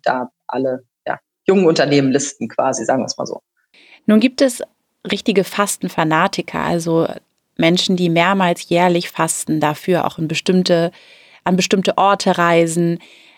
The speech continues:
Speaker 2: Was entgegnest du denen, wenn die fragen, „Was bringt denn eure Saftkur tatsächlich?“ Es gibt ja auch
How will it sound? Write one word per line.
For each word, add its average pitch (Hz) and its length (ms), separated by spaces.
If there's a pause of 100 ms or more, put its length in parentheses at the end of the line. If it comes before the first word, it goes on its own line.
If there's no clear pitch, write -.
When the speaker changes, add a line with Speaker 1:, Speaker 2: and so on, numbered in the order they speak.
(480)
Speaker 2:
Was 202 240
entgegnest 208 600
du 202 60
denen, 185 320
wenn 175 180
die 175 120
fragen, 175 500
„Was 170 220
bringt 226 320
denn 160 140
eure 156 520
Saftkur 165 720
tatsächlich?“ - 680
Es - 160
gibt 220 200
ja 254 160
auch 226 260